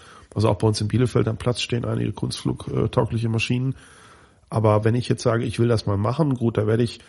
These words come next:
sicherlich irgendwo jemanden finden, der mir das beibringen kann und der auch vielleicht über ein Flugzeug verfügt,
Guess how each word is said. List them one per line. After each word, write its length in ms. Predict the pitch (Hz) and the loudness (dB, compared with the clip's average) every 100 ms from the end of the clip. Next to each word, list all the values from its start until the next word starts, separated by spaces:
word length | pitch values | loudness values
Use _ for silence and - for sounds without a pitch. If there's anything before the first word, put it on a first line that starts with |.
| - - - - | -20 -20 -20 -6
sicherlich 400 | 127 139 127 - | 0 2 2 0
irgendwo 400 | 131 123 117 117 | 0 0 0 2
jemanden 320 | 117 120 117 | 2 0 -2
finden, 400 | 107 127 123 123 | -2 -2 -2 -2
der 120 | 120 117 | -2 0
mir 80 | |
das 180 | 110 104 | -2 -2
beibringen 420 | - 123 135 139 | 0 0 2 -2
kann 280 | 131 131 135 | 0 0 0
und 140 | 123 127 | -2 -2
der 180 | 117 | -2
auch 80 | 117 | -2
vielleicht 340 | - 117 117 131 | -2 -2 0 -2
über 140 | 120 | -4
ein 60 | 101 | -4
Flugzeug 440 | - - - 123 | -6 -4 -2 -2
verfügt, 500 | - 123 131 123 | -4 -2 -2 -2